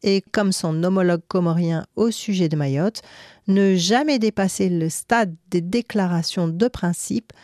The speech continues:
concernant la restitution des îles éparses, toujours fermement détenues par la France. Exfiltration décidée secrètement par un président français lui-même en proie à une crise de régime, quelle meilleure illustration des prérogatives monarchiques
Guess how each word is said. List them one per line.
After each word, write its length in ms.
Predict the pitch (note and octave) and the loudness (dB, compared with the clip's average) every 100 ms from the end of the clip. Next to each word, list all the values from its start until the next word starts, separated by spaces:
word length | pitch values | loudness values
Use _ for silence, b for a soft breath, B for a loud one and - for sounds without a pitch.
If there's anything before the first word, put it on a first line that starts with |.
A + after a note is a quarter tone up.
| B B B B | B B B B
concernant 640 | A#3+ A#3+ - G#3+ F#3+ F#3 | 0 0 0 0 2 2
la 160 | E3 D#3 | 2 0
restitution 680 | G3 - G3+ - E3+ B3+ D4+ | 0 -2 -8 -8 -8 -4 0
des 380 | F#3+ F#3 F3 A3 | 2 2 2 2
îles 300 | G3+ F3 F3 | 0 0 -2
éparses, 680 | F3 - A#3+ - - - - | -2 -2 -2 -2 -8 -8 -10
toujours 380 | - G3+ F#3+ - | -4 0 -2 -4
fermement 640 | - - B3+ G#3 F3 G3+ | -6 -2 0 2 0 0
détenues 440 | G#3+ F3+ F3 F#3+ A3+ | -2 -4 -2 -2 -2
par 200 | G3+ F3+ | -2 -2
la 80 | |
France. 580 | D#3+ - D3 - - - b b b b b b b | -4 -8 -10 -10 -16 -18 b b b b b b b
Exfiltration 1040 | - A#3 - - A#3 G#3 - G#3 - G#3 G3 | 0 0 0 -4 -2 -2 0 0 0 -2 0
décidée 460 | G3+ - G3 F#3+ | 0 0 0 0
secrètement 1000 | F#3+ - C4+ C4 - A#3+ - A3 G#3+ G#3+ | 0 -2 -2 -2 -4 -4 -2 -2 0 0
par 220 | G#3+ F3+ | 0 0
un 80 | F3 | -2
président 480 | - F#3+ F#3 F#3 F#3 | 0 0 2 2 0
français 420 | - F#3+ - F3+ | 0 -4 0 2
lui-même 380 | F#3 G#3+ A#3 A3+ | 4 4 2 2
en 120 | G3+ | 0
proie 420 | G3 - G#3+ G3+ | -2 0 2 4
à 80 | F3+ | 4
une 160 | F3 F3 | 2 0
crise 340 | - B3 G#3 | 0 0 2
de 80 | F#3+ | 2
régime, 560 | F#3 E3+ E3 G3+ C#4 D#4+ B B B B | 4 2 2 2 0 -2 B B B B
quelle 240 | - F3+ E3+ | -2 2 4
meilleure 360 | F#3+ A3 G3+ | 2 2 4
illustration 600 | F#3 F3 F3 - D#3+ G#3+ A3 | 2 2 -2 -2 -2 0 0
des 100 | F3+ | 0
prérogatives 680 | - F#3 F3+ F3 - E3 D#3+ | 0 2 4 2 0 -2 2
monarchiques 880 | F#3+ A#3 G3 - - - - - | 2 2 0 -2 -4 -4 -6 -8